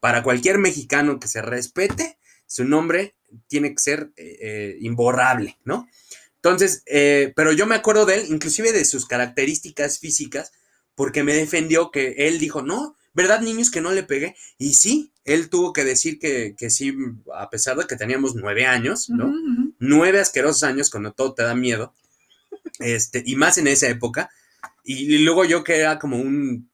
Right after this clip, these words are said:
Speaker 1: semi-internado, no, no era un semi-internado, pero la neta es que sí salíamos bien tarde.
Speaker 2: O sea, como en Hasta el viento tiene miedo.
Speaker 1: Haz de cuenta,
Speaker 2: Ajá.
Speaker 1: ¿no? Yo había días que salía a las siete de la noche.
Speaker 2: No juegues.
Speaker 1: Había días que salía a las cinco.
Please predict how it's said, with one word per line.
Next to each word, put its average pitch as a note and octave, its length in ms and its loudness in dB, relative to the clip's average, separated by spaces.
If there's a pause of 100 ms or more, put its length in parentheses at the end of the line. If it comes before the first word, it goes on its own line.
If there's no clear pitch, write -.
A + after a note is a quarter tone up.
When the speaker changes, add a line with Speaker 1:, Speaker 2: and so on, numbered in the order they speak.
(280)
Speaker 1:
semi-internado, A#2+ 1080 0
no, C4 140 0
no D4 80 4
era D#4 100 6
un D4+ 80 4
semi-internado, B2 560 -2
pero A#2 160 -4
la A#2 140 -2
neta D3+ 200 -2
es - 80 0
que - 100 -4
sí - 100 0
salíamos B2+ 360 0
bien C3+ 200 -6
tarde. F3+ 400 -8
Speaker 2:
O A#3+ 80 -4
sea, B3+ 160 -2
como A#3+ 180 2
en A#3 80 -2
Hasta - 160 -6
el A#3 60 -4
viento B3 200 0
tiene A#3+ 200 -10
miedo. G#3+ 160 -18 (160)
Speaker 1:
Haz F#3 300 2
de F3 140 0
cuenta, E3 360 0 (100)
Speaker 2:
Ajá. A3 200 -6
Speaker 1:
¿no? G#3 220 -4 (420)
Yo E3 400 4
había C#3+ 260 4
días D#3+ 200 4
que - 60 -4
salía B2 220 2
a B2+ 40 2
las B2 160 2
siete A2 240 -8
de A#2 60 -2
la C#3+ 140 0
noche. B3 340 -6
Speaker 2:
No A#3+ 300 -6
juegues. A#3 580 -14 (140)
Speaker 1:
Había C#3+ 480 4
días D3+ 240 4
que - 60 -2
salía A#2+ 240 2
a - 20 0
las C#3 180 0
cinco. F#3 460 -6